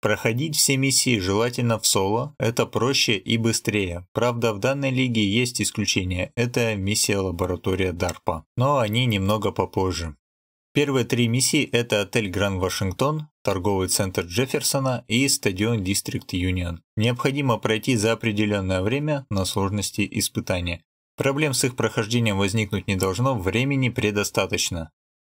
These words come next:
Я успел уложиться в указанное время, даже когда на одной из них меня один раз убили, и два раза я еще падал и вставал через улей. И все равно хватило времени, чтобы закрыть миссию на десятый уровень с первого раза.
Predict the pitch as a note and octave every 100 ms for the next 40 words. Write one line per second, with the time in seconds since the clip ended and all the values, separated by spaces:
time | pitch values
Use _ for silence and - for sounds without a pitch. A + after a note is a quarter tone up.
0 | _ - A2 C3+ C3 - C3+ A#2 A2 A2
1 | B2+ C3+ B2+ G2+ F#2+ A2+ G2 G2+ G2 F#2
2 | A#2 A#2+ G2 F#2+ G2 G2+ G#2 F#2+ G#2 G2+
3 | G2 G2 G2 A2+ G#2+ G2+ F#2+ G2+ G2 F#2+
4 | F2+ G2+ F#2+ F#2 - F#2+ A2+ A#2 F#2+ E2
5 | G2 G#2 A2 G#2 F#2+ F#2+ F#2 F#2+ - A2
6 | A2+ F#2+ G#2 - F2+ F#2+ G2+ - F#2 F#2+
7 | F#2 E2+ F2 - A2 G2+ - A2 A2 A2
8 | G2+ - F2+ - G#2+ G2 E2 G#2 B2 A2+
9 | F2+ - F#2 F#2 F2 F#2 G#2+ G2 - G#2
10 | A2+ - F#2 F2+ G#2 G#2+ F#2 F2 G#2 F#2+
11 | F2+ F#2 G2+ F#2+ F#2 - F#2 F#2 F#2 F2+
12 | F2 F#2+